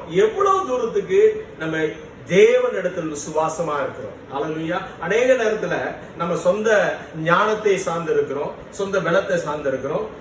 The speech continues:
நம்ம சம்பாத்தியமானது நம்ம ஞானத்துல சார்ந்து இருக்கா, நம்ம பலத்துல சார்ந்து இருக்குதா அப்படின்னு பார்க்கும்போது அநேக நேரத்துல தேவ தேவனோட விசுவாசத்துல நம்ம வாழ்ற நேரத்துல, தேவனோட விசுவாசத்தோடு நம்ம இருக்கிற வேளையில தான் அநேக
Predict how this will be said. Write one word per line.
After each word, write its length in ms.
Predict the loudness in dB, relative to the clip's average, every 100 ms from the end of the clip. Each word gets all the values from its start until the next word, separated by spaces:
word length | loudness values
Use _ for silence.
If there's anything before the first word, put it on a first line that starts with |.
| -8
நம்ம 180 | -4 -2
சம்பாத்தியமானது 1200 | -2 0 2 2 2 0 2 0 2 0 0 -2
நம்ம 180 | -2 0
ஞானத்துல 480 | 2 4 2 0 0
சார்ந்து 280 | 0 2
இருக்கா, 220 | 2 2 0
நம்ம 300 | 0 2 2
பலத்துல 260 | 2 2
சார்ந்து 300 | -2 -2 -2
இருக்குதா 420 | -2 -2 0 0 -2 -10 -10 -6
அப்படின்னு 360 | -2 0 0
பார்க்கும்போது 600 | 0 -2 -2 -4 -2 -4 -8 -14 -4
அநேக 400 | 4 6 6 0 -4
நேரத்துல 360 | -4 -2 -2 0 -2 -4 -12 -20 -14 6
தேவ 420 | 6 8 2 -4 2
தேவனோட 300 | 2 2 -2
விசுவாசத்துல 840 | -8 -4 -2 0 -2 -2 0 0
நம்ம 360 | 0 -6 -4 -2
வாழ்ற 380 | 0 -2 -2 -4
நேரத்துல, 300 | -6 -6 -4
தேவனோட 760 | -4 -2 -2 -2 -2 0 0 -2
விசுவாசத்தோடு 760 | -6 -6 -6 -6 -6 -6 -4
நம்ம 200 | -6 -6
இருக்கிற 280 | -8 -2 -2
வேளையில 360 | -2 -6 -8
தான் 220 | -8 -10 -12 -16 -12
அநேக 560 | -2 4 4 4 -2